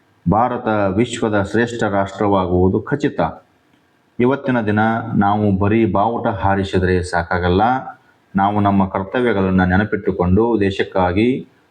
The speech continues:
ಕೊಡುಗೆಯನ್ನ ನೀಡೋಣ, ದೇಶ ಪ್ರೇಮಿಗಳಾಗೋಣ. ಈ ಸಂಭ್ರಮದ ದಿನಾಚರಣೆಯಲ್ಲಿ ನನ್ನ ಮಾತುಗಳಿಗೂ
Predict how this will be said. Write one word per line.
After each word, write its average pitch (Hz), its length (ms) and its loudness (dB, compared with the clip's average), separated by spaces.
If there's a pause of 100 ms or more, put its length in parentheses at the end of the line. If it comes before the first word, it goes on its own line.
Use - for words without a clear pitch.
(140)
ಕೊಡುಗೆಯನ್ನ 120 560 0
ನೀಡೋಣ, 95 400 0 (800)
ದೇಶ 127 240 2
ಪ್ರೇಮಿಗಳಾಗೋಣ. 98 760 0 (720)
ಈ 110 100 4
ಸಂಭ್ರಮದ 120 640 -2
ದಿನಾಚರಣೆಯಲ್ಲಿ 107 1080 2
ನನ್ನ 101 260 0
ಮಾತುಗಳಿಗೂ 104 880 2